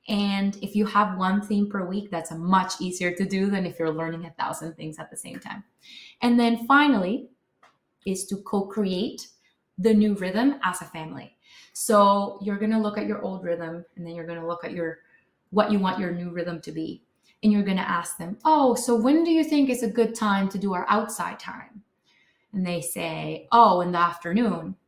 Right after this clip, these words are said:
And then you're gonna ask why, and you're gonna have a discussion about it. And then at the end of the day, you're gonna come to a conclusion, and that's gonna be really helpful.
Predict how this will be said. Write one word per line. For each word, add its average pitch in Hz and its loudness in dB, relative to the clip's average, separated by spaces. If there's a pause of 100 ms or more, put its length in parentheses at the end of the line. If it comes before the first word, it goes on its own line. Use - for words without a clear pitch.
(1160)
And 196 2
then 175 -2
you're 175 -6
gonna 170 -8
ask - -6
why, 208 6
and 190 -2
you're 185 -2
gonna 185 -4
have 185 -4
a 180 -6
discussion 202 -2
about 160 -2
it. 170 -10
And 190 0
then 175 -6
at 170 -8
the 175 -6
end 175 -4
of 170 -10
the 180 -6
day, 208 -2
you're 185 -2
gonna 170 -8
come 170 -8
to 180 -6
a 165 -6
conclusion, 165 -6
and 180 -4
that's - -2
gonna 180 -8
be 180 -6
really 175 -4
helpful. - -8